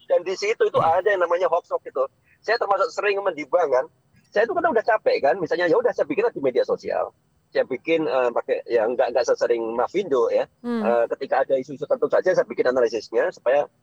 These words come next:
Speaker 1: karena kebetulan dapat itu siapa yang memulai, eh, kemudian nyebarnya polanya kayak apa hanya untuk edukasi masyarakat.
Speaker 3: Hmm.
Speaker 1: Itu ketika di grup W A saya udah nggak ada energi Mas, Mbak. Saya udah nggak ada
Speaker 3: Oke.
Speaker 1: energi lagi untuk melakukan debunking misalnya, oh udah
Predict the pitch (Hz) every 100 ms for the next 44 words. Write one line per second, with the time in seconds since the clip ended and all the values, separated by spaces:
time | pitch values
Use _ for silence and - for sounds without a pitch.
0 | _ 147 165 127 170 185 135 - 190 -
1 | 139 - 110 120 113 104 101 101 135 151
2 | 147 143 143 _ _ _ - 104 - 120
3 | 113 120 117 - 143 139 147 - 127 139
4 | 127 113 165 151 _ 135 127 123 127 -
5 | 120 117 123 120 - 98 92 87 _ 226
6 | 233 220 196 214 294 240 208 180 180 180
7 | 202 170 156 151 220 202 139 147 143 185
8 | 160 123 101 _ 98 95 - _ _ _
9 | 208 185 175 165 175 151 147 151 151 131
10 | 117 - 160 143 196 160 147 160 - 113
11 | 110 117 453 403 554 403 508 440